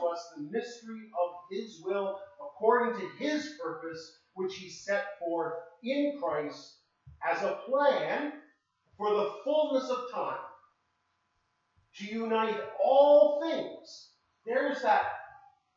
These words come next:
written on both sides. All things.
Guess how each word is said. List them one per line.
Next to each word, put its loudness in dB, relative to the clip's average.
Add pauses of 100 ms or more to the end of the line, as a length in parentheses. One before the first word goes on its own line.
(1200)
written -8
on -2
both -8
sides. -16 (680)
All -10
things. -12